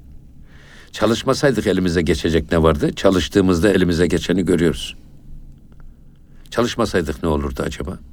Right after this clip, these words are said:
Onu bilmiyoruz. O yüzden bunlar biraz da zühd tesellisi gibi insanlığın tembelliğine, ataletine kılıf bulmak için uydurduğu gerekçeler,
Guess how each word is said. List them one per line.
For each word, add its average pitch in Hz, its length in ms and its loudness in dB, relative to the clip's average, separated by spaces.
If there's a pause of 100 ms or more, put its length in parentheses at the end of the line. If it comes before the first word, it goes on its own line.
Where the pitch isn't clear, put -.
(220)
Onu 76 200 -4
bilmiyoruz. 107 460 -4 (1300)
O 110 100 4
yüzden 135 340 0 (400)
bunlar 117 380 0
biraz 113 280 2
da 120 180 2 (180)
zühd 98 420 2
tesellisi 85 640 0
gibi 98 220 2
insanlığın 101 640 4 (640)
tembelliğine, 104 720 4
ataletine 98 680 2
kılıf 107 380 2
bulmak 87 300 2
için - 280 -2 (460)
uydurduğu 95 500 4
gerekçeler, 90 640 2